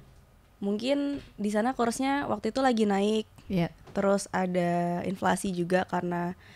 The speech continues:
Speaker 1: di Eropa tuh lagi ini, Mbak, krisis energi.
Speaker 2: Oh.
Speaker 1: Jadi beberapa itu, eh, harga-harga semuanya naik drastis kayak satu kali, satu setengah kali lipat. Jadi kayak bener-bener biaya hidupnya tuh naik banget. Dan isma tuh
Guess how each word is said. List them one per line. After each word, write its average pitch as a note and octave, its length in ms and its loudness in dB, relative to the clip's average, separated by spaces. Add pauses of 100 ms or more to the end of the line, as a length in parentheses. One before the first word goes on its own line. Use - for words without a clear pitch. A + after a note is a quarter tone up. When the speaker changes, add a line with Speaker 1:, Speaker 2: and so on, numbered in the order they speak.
(220)
Speaker 1:
di G3 80 2
Eropa F#3+ 400 4
tuh E4 120 0
lagi A#3 320 2
ini, B3+ 120 2
Mbak, A3+ 160 2
krisis G3+ 320 -2
energi. G3 800 0 (120)
Speaker 2:
Oh. A#3 320 -6
Speaker 1:
Jadi A3+ 360 2 (400)
beberapa F3+ 560 4
itu, C#4 480 0 (720)
eh, F#3 360 0
harga-harga F3+ 640 2
semuanya A3+ 360 0
naik G#3 240 0
drastis F3+ 600 0
kayak E3+ 360 -2 (240)
satu - 560 -4
kali, F#3 320 0 (480)
satu F3+ 320 0
setengah F3 320 4
kali F3+ 200 6 (120)
lipat. - 240 0
Jadi F#3 240 6
kayak G#3+ 180 4 (540)
bener-bener F3+ 400 2
biaya F3 240 6
hidupnya F#3+ 240 2
tuh B3 160 0
naik A3 160 -2
banget. G3 240 2
Dan E3+ 400 -2
isma G#3+ 240 -4
tuh E4 240 -4